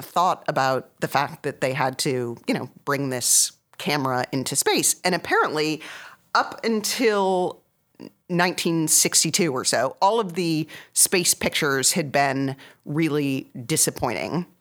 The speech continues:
And it was Walter Schirra, who was a nasa astronaut and amateur photographer, who owned a camera called a Hasselblad.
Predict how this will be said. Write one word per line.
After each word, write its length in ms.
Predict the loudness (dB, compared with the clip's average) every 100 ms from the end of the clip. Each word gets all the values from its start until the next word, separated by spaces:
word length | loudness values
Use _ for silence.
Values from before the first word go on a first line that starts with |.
| _ _ _ _ _ -18 -14 -4
And 520 | 0 0 0 0 -2 -8 -14 -2
it 180 | -2 -2
was 640 | 0 2 2 0 0 -2 0
Walter 480 | 0 0 0 0 0
Schirra, 500 | 0 2 2 2 2
who 120 | 0
was 140 | 0
a 200 | 2 0 0
nasa 640 | -2 0 -2 0 2 2 -2 -2
astronaut 540 | -2 -2 0 0 0 0
and 340 | -2 0 -4 -6 _ _
amateur 420 | -4 -2 0 -2
photographer, 800 | -2 -2 0 0 -2 -2 0 0 -2 -12 -14 -6
who 260 | -2 -2 0
owned 420 | 0 2 0 -2 -2
a 40 |
camera 440 | -2 0 2 2 0
called 400 | 0 0 2 0
a 320 | 0 2 2 -2 -2
Hasselblad. 960 | 0 4 4 2 0 2 2 0 -2